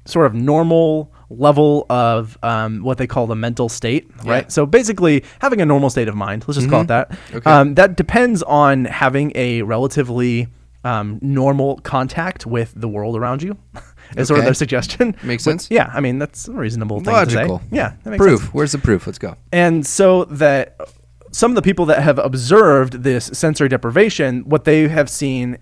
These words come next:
Speaker 1: out because of this, or at least, uh, correlated with this, was what they describe as an inten-, um, an intense desire for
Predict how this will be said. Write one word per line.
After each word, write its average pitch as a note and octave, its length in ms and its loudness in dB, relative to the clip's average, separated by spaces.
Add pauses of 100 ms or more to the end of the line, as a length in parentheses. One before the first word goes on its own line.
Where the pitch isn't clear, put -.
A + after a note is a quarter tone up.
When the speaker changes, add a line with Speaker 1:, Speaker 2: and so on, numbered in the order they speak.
(140)
Speaker 1:
out B2 180 -6 (680)
because D3+ 360 0
of A2+ 100 -2
this, G#2 300 -4
or A#2 200 -4 (280)
at B2 120 0
least, C3 300 -2
uh, A#2+ 160 -4
correlated A#2+ 500 0
with G2+ 140 -6
this, G#2+ 260 -6 (240)
was C3 420 6
what B2+ 280 -4
they C#3+ 60 6
describe C3 400 0
as B2 100 -2
an A2+ 200 -4
inten-, D#3 500 -4 (100)
um, A2 320 -4 (240)
an C#3 80 -2
intense C3+ 460 -2
desire D3 500 2
for B2 480 0